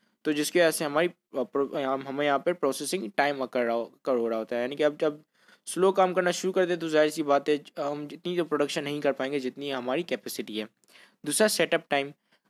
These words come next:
अब क्या होता है कि मशीन में जब एक चीज़, अ, प्रोसेस हो जाती है तो फिर उस मशीन को हमने फिर से सेटअप करना पड़ता है,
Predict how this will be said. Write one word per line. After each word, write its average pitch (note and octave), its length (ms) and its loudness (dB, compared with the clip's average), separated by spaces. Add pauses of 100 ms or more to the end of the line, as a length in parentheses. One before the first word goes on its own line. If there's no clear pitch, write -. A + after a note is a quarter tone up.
अब D3 140 -8
क्या F#3+ 100 6
होता F#3+ 180 4
है F#3+ 80 4
कि F3 60 -4
मशीन E3+ 520 -2
में E3+ 300 0
जब D#3 200 0
एक F3 140 -2
चीज़, - 540 -6
अ, - 20 -20 (800)
प्रोसेस D#3 380 0
हो F3+ 120 4
जाती D#3+ 260 2
है D3 80 -2
तो D3+ 100 -6
फिर F#3 140 -6
उस E3+ 220 -2
मशीन D#3 360 -6
को D3 100 -2
हमने D3+ 240 -2
फिर E3 180 -8
से G3 140 -2
सेटअप - 360 -2
करना A#2+ 220 -4
पड़ता A#2 280 -6
है, A2+ 100 -6